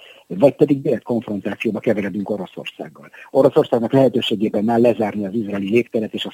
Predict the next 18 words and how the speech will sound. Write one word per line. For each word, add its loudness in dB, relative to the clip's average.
szír 2
légteret -2
és -10
Libanon 2
légterét -10
is. -18
Ö, -4
már -4
most 0
látjuk -2
ezeket -6
a -8
dolgokat, 2
látjuk, 0
hogy -4
mennyire 2
az -4
orosz 6